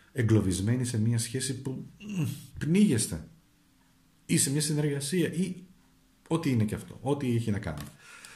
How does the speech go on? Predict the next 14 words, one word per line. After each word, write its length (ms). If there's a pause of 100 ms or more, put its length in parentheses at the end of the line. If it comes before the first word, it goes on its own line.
(200)
Δυσκολίες 540
δείχνει 240
εδώ 100
πέρα. 400
Αμέσως 380
ξεκινάμε, 400
δυσκ-, 200
είπαμε, 260
ο 60
τρελός 420
θα 100
τα 100
αποκαλύψει 640
όλα. 380